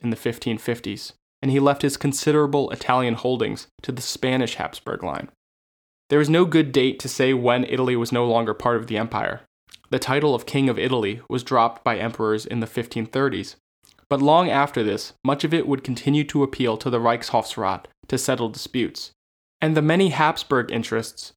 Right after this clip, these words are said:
meant that it remained an important part of imperial politics all the way up until sixteen oh eight. All of the legal framework that we just went over was cumbersome, and it restricted the ability of the empire to act decisively, but it also strengthened its ability to survive the coming storm,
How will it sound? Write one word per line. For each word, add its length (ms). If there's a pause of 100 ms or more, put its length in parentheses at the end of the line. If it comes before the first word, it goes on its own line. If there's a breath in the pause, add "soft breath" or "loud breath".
meant 220
that 140
it 140
remained 400
an 100
important 460
part 280
of 120
imperial 460
politics 640 (160)
all 180
the 60
way 160
up 140
until 200
sixteen 420
oh 160
eight. 200 (1080)
All 180
of 100
the 80
legal 280
framework 520
that 120
we 80
just 220
went 140
over 420
was 100
cumbersome, 640 (260)
and 100
it 60
restricted 520
the 80
ability 540
of 140
the 140
empire 380
to 200
act 240
decisively, 720 (340)
but 100
it 120
also 300
strengthened 640
its 200
ability 460
to 160
survive 500
the 80
coming 300
storm, 420